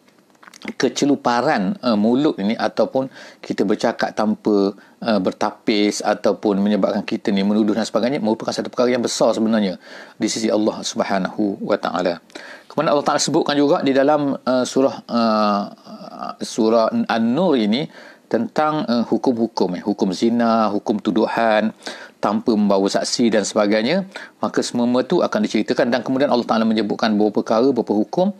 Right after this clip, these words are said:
yang berkaitan dengan masalah penjagaan sosial ataupun penjagaan, eh, adat-adat yang sepatutnya dilakukan dalam masyarakat seperti masalah hijab, masalah merendahkan pandangan, masalah tidak boleh menyebarkan bar-, berita-berita palsu,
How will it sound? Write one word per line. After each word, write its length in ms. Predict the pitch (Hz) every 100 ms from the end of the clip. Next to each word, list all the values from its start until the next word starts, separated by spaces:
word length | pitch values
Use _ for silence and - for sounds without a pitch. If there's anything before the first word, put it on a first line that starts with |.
| - - _ -
yang 160 | 113
berkaitan 640 | 98 98 - 104 - 127 110
dengan 320 | 98 113 139
masalah 400 | 107 - 110 104
penjagaan 640 | - 107 98 110 110 104
sosial 480 | 92 101 - 101 87 - - - - -
ataupun 320 | 104 - 117
penjagaan, 720 | 104 107 104 117 123 123 113
eh, 580 | - 107 104 104 101 101 101 - -
adat-adat 400 | - 110 110 110
yang 80 | 104
sepatutnya 400 | - 110 113 101
dilakukan 400 | 98 - 107 104
dalam 160 | 95 98
masyarakat 400 | - 104 101 -
seperti 320 | - 113 101
masalah 320 | 92 - 90
hijab, 480 | 98 90 101 92 - - - - -
masalah 320 | 110 - 101
merendahkan 560 | 95 98 98 95 98 87
pandangan, 720 | 95 98 113 120 113 110 107 - - - -
masalah 320 | 98 - 98
tidak 160 | - 92
boleh 160 | 98
menyebarkan 480 | 98 98 95 95 92
bar-, 160 | 98 98
berita-berita 560 | 98 95 - 95 107
palsu, 560 | - 123 - 123 117